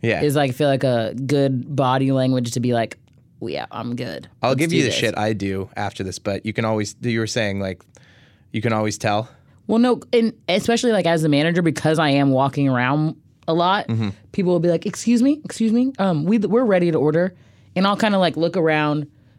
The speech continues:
Speaker 2: to see, 'cause a lot of times, like, their server is on the way.
Speaker 1: Right.
Speaker 2: In which case I'll be like, "Perfect, give me two seconds, I'll grab your server." But if I see the server's, like, at a large table,
Speaker 1: Yeah.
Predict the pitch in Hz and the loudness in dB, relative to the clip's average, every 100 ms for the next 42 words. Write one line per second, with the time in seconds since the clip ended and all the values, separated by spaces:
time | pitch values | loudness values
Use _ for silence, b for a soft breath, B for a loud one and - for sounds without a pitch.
0 | - 185 - - 175 165 - 185 175 175 | -4 -2 0 0 2 0 0 -2 0 0
1 | 220 196 170 151 156 143 156 143 - 131 | 0 0 0 0 0 0 0 0 0 0
2 | 131 123 113 95 90 - - - 82 - | 2 0 0 -2 -2 -6 -8 -4 -2 0
3 | 180 180 190 175 160 156 151 139 - _ | 0 0 0 2 2 2 2 0 -8 _
4 | _ _ _ - 180 160 170 - - 165 | _ _ _ -2 0 2 0 -2 -6 -2
5 | 160 151 170 156 143 143 139 135 127 120 | 0 0 -2 -2 -2 -2 -2 0 0 -2
6 | 123 101 58 b b b b 165 175 170 | -2 -4 -8 b b b b -2 0 -2
7 | 196 180 160 165 156 143 143 - 135 139 | -2 -2 0 0 0 0 -4 0 0 2
8 | 131 135 139 - 131 139 160 185 107 | 2 0 0 -2 -2 0 2 2 0